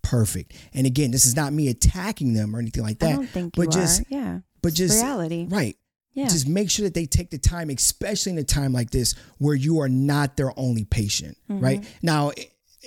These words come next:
Speaker 1: you're always not their only patient, but particularly now where hospitals are full, where there are two or three people in a room, there are tents in some hospitals. These physicians are not just seeing their usual maybe ten, twenty people.
Speaker 2: Mm-hmm.
Speaker 1: They're seeing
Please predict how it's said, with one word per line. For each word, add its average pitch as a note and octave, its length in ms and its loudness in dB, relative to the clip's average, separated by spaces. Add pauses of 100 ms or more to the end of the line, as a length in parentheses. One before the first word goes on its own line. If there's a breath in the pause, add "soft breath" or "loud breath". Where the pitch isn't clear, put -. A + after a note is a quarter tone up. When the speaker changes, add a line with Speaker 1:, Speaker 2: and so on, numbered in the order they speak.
Speaker 1:
you're F#3+ 240 -2
always G3 460 2
not C3+ 160 0
their C3+ 120 -2
only C#3 160 -2
patient, B2 340 -2
but C3 240 -4
particularly D3 600 -2
now D3+ 300 -2
where B2+ 140 -2
hospitals C3 480 -4
are A2 60 -8
full, B2+ 480 0 (280 loud breath)
where B2+ 120 2
there B2 120 4
are A#2+ 60 2
two E3 400 2
or A#2+ 100 2
three D3+ 260 0
people C#3 340 2
in B2 60 0
a A#2+ 40 -2
room, C#3+ 380 2 (320 loud breath)
there B2+ 120 0
are - 40 -2
tents - 460 -2
in C3+ 80 -2
some B2 220 -2
hospitals. A#2 580 -2 (320 loud breath)
These C#3+ 220 4
physicians C#3 540 2
are B2 80 2
not C#3 240 0
just B2 240 2
seeing F#3+ 360 4
their B2 120 2
usual C3+ 580 2 (180 loud breath)
maybe A#2+ 240 0
ten, B2 260 2
twenty A2+ 280 0
people. C3 400 0
Speaker 2:
Mm-hmm. F3 260 -8
Speaker 1:
They're F#3+ 140 0
seeing C#3 400 2